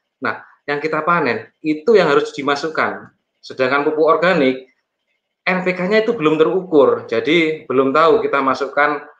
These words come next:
apa yang di-, kita masukkan. Sedangkan umur tanaman itu dari kecil sampai besar itu berbeda kebutuhan nutrisinya. Jadi nggak tahu kalau kita masukkan organik,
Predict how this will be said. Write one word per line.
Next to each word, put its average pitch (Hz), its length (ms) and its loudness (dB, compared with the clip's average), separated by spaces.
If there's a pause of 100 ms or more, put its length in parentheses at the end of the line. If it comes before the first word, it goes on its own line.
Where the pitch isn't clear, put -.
(400)
apa 160 320 -2
yang 127 160 -2
di-, 120 80 -8
kita 127 160 -6
masukkan. 123 560 -4
Sedangkan 117 560 -6
umur 131 400 -6 (320)
tanaman 151 640 0
itu 180 380 -4 (260)
dari 117 300 0
kecil 151 260 -2
sampai 117 720 2
besar 127 400 -2
itu 202 480 0 (320)
berbeda 139 500 2
kebutuhan 127 380 -2
nutrisinya. 127 640 -8 (400)
Jadi 175 320 -4
nggak 135 160 2
tahu 180 240 4
kalau 127 240 2
kita 120 240 -4
masukkan 117 400 -6
organik, 110 640 -10